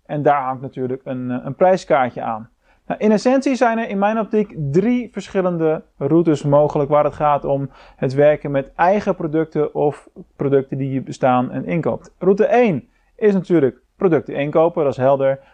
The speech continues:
Route twee, dat zijn de white label producten. En route drie, dat is echt een volledige eigen lijn van producten.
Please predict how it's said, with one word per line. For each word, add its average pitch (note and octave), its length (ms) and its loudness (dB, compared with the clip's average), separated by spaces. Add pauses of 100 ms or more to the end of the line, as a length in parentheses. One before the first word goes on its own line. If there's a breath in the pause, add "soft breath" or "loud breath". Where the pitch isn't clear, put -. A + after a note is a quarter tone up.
(140 soft breath)
Route E3+ 240 0
twee, G#3 400 2
dat D#3 140 -4
zijn C#3+ 240 0
de A#2+ 140 -4
white D#3+ 460 0
label G3+ 380 2
producten. D3+ 640 -2 (380 soft breath)
En F3+ 240 2
route D#3 320 2
drie, C#3+ 260 4
dat C#3 120 2
is D3 120 -4
echt D#3+ 160 0
een E3 80 -2
volledige F3 640 2
eigen D#3 440 0
lijn F3 400 2
van C3+ 180 -4
producten. B2 520 -6